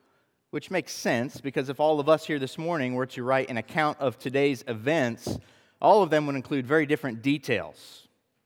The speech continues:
So we all see things from a different perspective. We all think that different details are more important than other details.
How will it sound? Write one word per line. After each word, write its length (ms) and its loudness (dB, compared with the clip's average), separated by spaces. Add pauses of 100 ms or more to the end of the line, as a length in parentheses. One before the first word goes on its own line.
(140)
So 200 -2
we 220 0
all 140 4
see 200 -2
things 400 -2
from 180 -4
a 60 -2
different 300 -4
perspective. 540 -2
We 120 0
all 140 6
think 320 -4 (280)
that 160 2
different 320 0
details 400 2
are 60 -2
more 160 -2
important 320 -4
than 100 0
other 220 2
details. 760 -2